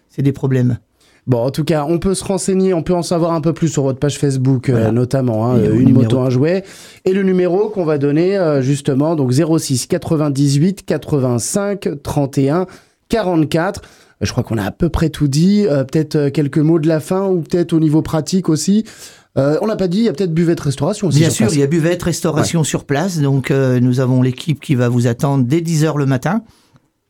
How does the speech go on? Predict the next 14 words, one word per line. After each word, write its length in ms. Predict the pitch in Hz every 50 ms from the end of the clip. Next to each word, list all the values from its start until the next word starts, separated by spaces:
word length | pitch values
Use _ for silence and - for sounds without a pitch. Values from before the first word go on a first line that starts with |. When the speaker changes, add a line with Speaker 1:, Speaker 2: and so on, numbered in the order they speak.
| _ _ _ -
Speaker 1:
Donc, 280 | 131 143 143 127 -
café 800 | - 180 143 - - 143 151 160 170 175 180 180 175 160 147 143
et 60 | 131
tout 160 | 127 - -
ce 100 | 143 -
qui 100 | - -
va 120 | 120 127 127
bien 180 | 123 131 131
avec. 360 | 123 123 135 185 202 - - _ _ _ _ _ _ _ _ _ _ _ _ _ _ _ -
Et 120 | 175 160 -
puis, 200 | - - 170 156
la 120 | 151 151
journée, 560 | 147 123 147 139 131 143 147 151 156 156 147 143
euh, 1400 | 135 123 123 120 117 113 110 107 107 104 104 101 101 98 95 92 90 92 92 95 - 78 76 82 73 67 73